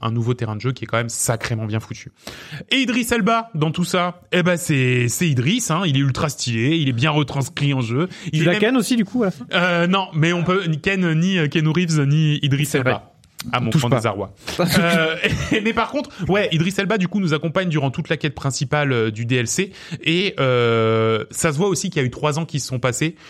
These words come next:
Speaker 1: parce que pour le coup, il est ultra mieux détaillé que Keanu Reeves, parce que Keanu Reeves, t'as des plans des fois serrés avec lui, tu vois un petit peu que, bah oui, c'est, enfin, il y a eu un, un, il y a eu,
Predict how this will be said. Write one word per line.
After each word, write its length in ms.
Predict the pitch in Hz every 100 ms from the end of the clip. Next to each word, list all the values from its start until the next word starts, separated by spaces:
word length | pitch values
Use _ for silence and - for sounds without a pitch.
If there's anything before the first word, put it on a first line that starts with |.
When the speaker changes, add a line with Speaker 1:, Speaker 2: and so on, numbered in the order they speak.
| -
Speaker 1:
parce 160 | 127 123
que 80 | 127
pour 220 | 135 139
le 80 | 127
coup, 200 | - -
il 160 | 131 117
est 220 | 120 _
ultra 400 | 185 175 147 -
mieux 200 | 143 147
détaillé 400 | 131 127 127 135
que 100 | 131
Keanu 240 | 117 117 117
Reeves, 320 | 113 139 127
parce 160 | 120 -
que 80 |
Keanu 220 | 110 113 110
Reeves, 280 | 127 120 117
t'as 120 | 135
des 120 | 120
plans 240 | - 127 123
des 100 | 107
fois 160 | 123
serrés 240 | 117 127 120
avec 240 | 113 -
lui, 140 | 139
tu 100 | 127 110
vois 180 | 135
un 40 | 147
petit 160 | 123 127
peu 200 | 143 139
que, 180 | 123 - - 127
bah 140 | 131
oui, 160 | 147 127
c'est, 300 | - 139 -
enfin, 240 | - 147 123 - - - - - - _ -
il 80 |
y 80 | 143
a 60 | 208
eu 100 | 220
un, 160 | 170 151
un, 280 | 139 135 131
il 80 |
y 60 | 135
a 40 |
eu, 220 | 165 170